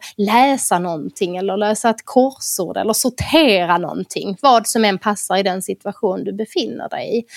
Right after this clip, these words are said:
Men så att vi hjälper hjärnan lite på traven med att släppa de här grubblande tankarna.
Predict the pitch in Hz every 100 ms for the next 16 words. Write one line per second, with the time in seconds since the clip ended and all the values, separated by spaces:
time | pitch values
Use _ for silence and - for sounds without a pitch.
0 | - 233 233 233 240 226 269 214 196 208
1 | - 277 294 294 208 180 175 - - -
2 | - - 170 160 170 202 208 262 - -
3 | - 202 196 175 170 170 - 185 175 -
4 | - 226 247 - - 262 285 247 175 196
5 | 208 208 - - 175 - - 190 185 -
6 | _ - -